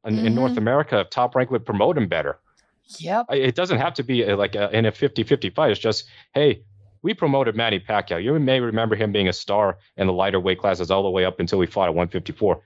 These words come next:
Speaker 1: We could do the same with Inoue.
Speaker 2: Yep. And they need to hurry up, too.
Speaker 1: Mm-hmm.
Speaker 2: You know, he's
Speaker 1: Yes.
Speaker 2: been around for a while. They need to hurry up and, and get the ball rolling with him. I love him. He's fantastic.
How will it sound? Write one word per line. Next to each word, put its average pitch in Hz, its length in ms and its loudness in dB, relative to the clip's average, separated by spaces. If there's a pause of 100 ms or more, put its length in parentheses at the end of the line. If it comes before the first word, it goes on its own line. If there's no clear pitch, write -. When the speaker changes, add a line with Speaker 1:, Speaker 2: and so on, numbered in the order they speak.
(100)
Speaker 1:
We 196 80 2
could 147 140 -2
do 123 160 2
the 101 100 -2
same 104 220 2
with 80 120 -2
Inoue. 78 420 0 (140)
Speaker 2:
Yep. 208 360 -4 (340)
And 220 140 0
they 240 100 2
need 339 180 -2
to 240 100 0
hurry 208 360 0
up, - 300 -2
too. 190 460 -6 (680)
Speaker 1:
Mm-hmm. 95 160 -2
Speaker 2:
You 101 80 2
know, - 140 2
he's 214 100 -2
Speaker 1:
Yes. 82 140 2 (100)
Speaker 2:
been 285 120 0
around 262 260 0
for 233 100 0
a 208 100 0
while. 208 460 0
They 220 160 0
need 269 220 0
to 226 80 -6
hurry 214 420 0
up 214 160 2
and, 190 200 -6
and 190 300 -4
get 214 160 -2
the 196 80 -2
ball 180 280 0
rolling 170 440 -2
with 160 180 -16
him. 151 340 -8
I 214 160 2
love 185 240 0
him. 175 180 -6
He's 180 340 -8
fantastic. 170 1040 -4